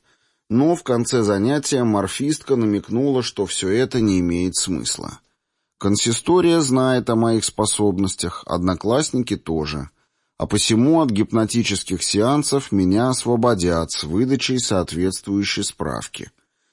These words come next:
Для Цербера-охранника. Поблагодарив морфистку, я отправился на последний урок фехтования.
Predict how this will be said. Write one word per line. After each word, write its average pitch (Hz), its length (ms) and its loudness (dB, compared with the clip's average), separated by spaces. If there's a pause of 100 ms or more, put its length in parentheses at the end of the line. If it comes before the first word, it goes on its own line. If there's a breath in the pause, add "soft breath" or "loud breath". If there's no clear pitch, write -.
(120)
Для 87 280 0
Цербера-охранника. 104 1500 -2 (720)
Поблагодарив 110 760 2
морфистку, 143 720 -4
я 123 240 4
отправился 131 680 0
на 107 160 0
последний 104 640 0
урок 92 400 0
фехтования. 73 880 -6